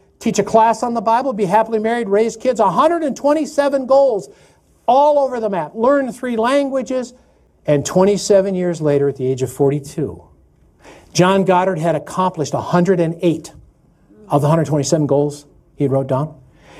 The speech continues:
He was on the cover of Life magazine, I believe it was nineteen seventy-two, and the feature story, the cover said, "One man's life of no regrets." John Goddard never had a midlife crisis. How many of you know someone, not yourself, but how many of you know someone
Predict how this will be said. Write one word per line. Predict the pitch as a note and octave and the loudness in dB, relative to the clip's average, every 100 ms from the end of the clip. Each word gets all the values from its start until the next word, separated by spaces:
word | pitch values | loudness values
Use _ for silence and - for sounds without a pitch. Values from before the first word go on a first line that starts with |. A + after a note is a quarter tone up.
| - - | -8 2
He | A3 | 4
was | F#3+ | 4
on | G3+ | 2
the | G3+ | 0
cover | G3+ A#3+ A#3+ | 0 0 0
of | G#3 | 0
Life | G#3+ G#3 | 0 2
magazine, | G#3+ G#3 E3+ E3 | 0 0 0 0
I | D#3 | 2
believe | F3+ F3 | 2 2
it | |
was | D3 | 0
nineteen | D3+ C#3 C#3+ | -2 -2 -2
seventy-two, | D#3 C#3+ B2+ C#3+ C#3+ C#3 _ _ _ - | 0 -2 -2 0 0 -2 _ _ _ 0
and | E3+ E3 | 2 4
the | E3 | 2
feature | - B3 B3 A3 | 0 -2 0 -2
story, | - A#3 G3+ | 2 2 2
the | E3+ | 0
cover | E3+ A#3 G#3+ G3+ | -2 0 0 0
said, | - F#3+ D#3 | 2 2 2
"One | D#3+ G3+ G3+ | 0 -2 0
man's | G3+ F#3+ E3+ | -2 -2 -2
life | F#3 F#3 F3+ | 0 0 -2
of | D3 | -6
no | D3+ D#3+ D#3 | -2 0 2
regrets." | C#3+ A2+ C#3 C3+ G#2+ - - - - - _ _ _ - - - - | 0 -2 -4 -4 -6 -8 -8 -10 -12 -20 _ _ _ -20 -20 -8 2
John | G3+ G#3 G3 | 4 4 2
Goddard | G3+ A3+ G#3 E3 | 2 2 0 -2
never | F3+ F3 | -2 -2
had | D3+ F3+ | 0 -2
a | |
midlife | E3+ F3+ E3+ D#3+ D3+ | 0 0 2 0 -2
crisis. | - F#3+ F3+ - - - | -4 -2 -2 -6 -8 0
How | F#3 | 4
many | A3 | 4
of | G3+ | 2
you | F#3+ | 0
know | F3+ G3 G#3+ | 2 2 2
someone, | G3+ F#3 D3 | 0 -2 -2
not | C#3 D3+ G3 | 0 0 0
yourself, | - F3+ D#3+ | 2 2 2
but | E3+ | 0
how | F#3+ | 0
many | F#3+ | 0
of | |
you | F3+ | 0
know | F3+ G3 A3+ | 2 2 2
someone | - F3+ D3 C#3 C#3+ | 0 0 0 -2 -4